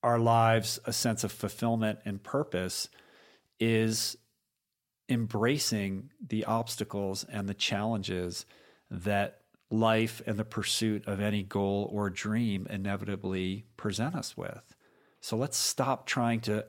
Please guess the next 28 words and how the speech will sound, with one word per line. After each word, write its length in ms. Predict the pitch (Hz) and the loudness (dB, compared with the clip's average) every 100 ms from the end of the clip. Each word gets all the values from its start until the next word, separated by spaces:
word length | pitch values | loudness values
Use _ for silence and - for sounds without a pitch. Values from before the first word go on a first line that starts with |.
| - | -2
end 260 | 117 117 | -2 0
run 240 | 110 104 101 | 0 0 0
around 400 | 92 98 143 117 | 0 0 0 -2
that 340 | 92 90 - - - - - - | -2 -2 -4 -12 -20 -20 -20 -4
and 160 | 110 | -2
just 320 | 104 113 113 - | 0 0 0 -4
embrace 520 | 113 101 98 110 151 - | -8 -6 -4 -4 -4 -4
it 180 | - | -6
completely. 560 | - 98 - 143 - 98 | -8 -10 -4 -2 0 0
And 100 | 98 | 0
I 60 | 104 | 0
think 160 | 123 | 0
when 140 | 113 107 | 0 0
you 100 | 98 | 0
do 240 | 101 160 | 2 4
that, 440 | 147 95 95 104 - _ _ _ _ _ _ - - | 4 4 2 0 -6 _ _ _ _ _ _ -10 -10
suddenly 680 | - - 139 123 110 104 - _ _ _ _ _ _ | -2 0 2 0 0 -2 -6 _ _ _ _ _ _
you 100 | - | -2
have 220 | 110 110 | 0 0
this 100 | 104 | 0
sense 480 | - - 101 92 - - _ | -2 0 -2 -4 -8 -10 _
of 460 | 101 98 95 90 - _ _ _ _ _ _ - | -2 0 -2 -4 -14 _ _ _ _ _ _ -8
coming 260 | 101 98 | -6 -4
alive. 640 | 90 - 92 - - - - _ | -4 -4 -4 -6 -12 -20 -20 _
And 180 | - 98 | -4 -2
I 60 | 104 | -2
think, 540 | - 147 131 - - _ _ _ _ _ _ _ _ - | 2 0 0 -6 -12 _ _ _ _ _ _ _ _ -8
um, 440 | 110 107 104 101 | -2 0 0 -4